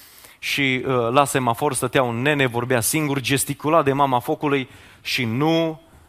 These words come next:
nu avea telefon, nu avea handsfree, nu avea absolut nimica. Era supărat, nervos pe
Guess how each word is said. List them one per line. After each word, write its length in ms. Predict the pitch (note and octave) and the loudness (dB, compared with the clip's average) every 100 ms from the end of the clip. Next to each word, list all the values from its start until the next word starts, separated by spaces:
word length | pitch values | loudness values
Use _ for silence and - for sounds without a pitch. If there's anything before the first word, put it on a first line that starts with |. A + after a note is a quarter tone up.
| _ | _
nu 480 | A2 B2+ C#3+ D3 C3+ | -8 -2 0 0 4
avea 300 | B2+ C#3 C3 | 4 4 4
telefon, 520 | B2+ A2+ - C#3+ C#3 | 2 2 0 -2 0
nu 140 | C3 | 0
avea 340 | B2+ A#2 A#2+ A2 | 0 2 0 0
handsfree, 440 | C3 B2 - B2+ | -2 -4 -4 -4
nu 120 | A#2+ | -2
avea 260 | A2 A2+ A2 | -2 -2 -2
absolut 640 | A#2 A#2+ - A2 A2 A2 | 0 -2 -4 -6 -6 -6
nimica. 600 | G#2+ G#2+ G2+ F2 E2+ E2 _ - - | -6 -6 -4 -4 -6 -8 _ -14 -4
Era 220 | G#2+ A#2+ | 2 2
supărat, 560 | - A2+ A2 A2 B2+ A#2 | 0 -6 0 2 2 0
nervos 440 | G#2 F#2+ A2 A2 | -6 -6 -6 -6
pe 220 | G#2 F#2 | -6 -6